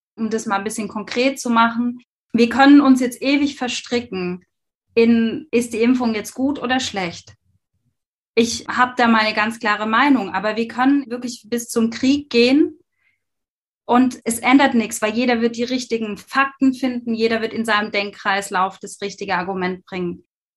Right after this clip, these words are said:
Und wo aber die Verbindung entstehen kann, ist, wenn ich dich verstehe, okay, dir geht's wirklich um Sicherheit.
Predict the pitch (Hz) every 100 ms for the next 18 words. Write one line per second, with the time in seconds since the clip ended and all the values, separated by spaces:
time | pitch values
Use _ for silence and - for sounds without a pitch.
0 | _ _ 233 226 233 254 240 233 226 226
1 | 226 220 262 294 294 254 254 247 233 220
2 | 214 - 196 185 185 185 - 208 - 277
3 | - 262 - 226 - 202 196 - 214 196
4 | 226 226 233 226 202 220 247 240 226 -
5 | 208 185 185 190 175 165 170